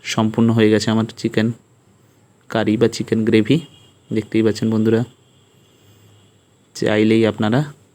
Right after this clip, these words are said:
বাড়িতে ট্রাই করতে পারেন। আর গরম ভাত, রুটি কিংবা লুচির সঙ্গে খুবই দারুণ লাগবে। বন্ধুরা, চ্যানেলটিকে সাবস্ক্রাইব করে দেবেন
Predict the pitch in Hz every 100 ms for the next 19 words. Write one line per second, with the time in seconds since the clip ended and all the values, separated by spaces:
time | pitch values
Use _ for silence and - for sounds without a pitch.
0 | _ 107 101 101 120 147 - - 110 101
1 | 101 104 - 110 113 131 - _ _ _
2 | _ _ _ _ _ _ _ _ _ -
3 | 110 - 110 110 110 107 110 110 - 110
4 | 101 113 110 - 107 104 104 104 _ _
5 | _ _ 110 107 107 107 - 107 110 113
6 | _ _ _ _ _ _ - 110 101 98
7 | 101 98 98 107 113 _ _ _ _ _
8 | _ _ _ _ - 113 110 113 143 143
9 | - 107 107 101 113 104 - - 110 -
10 | 113 113 117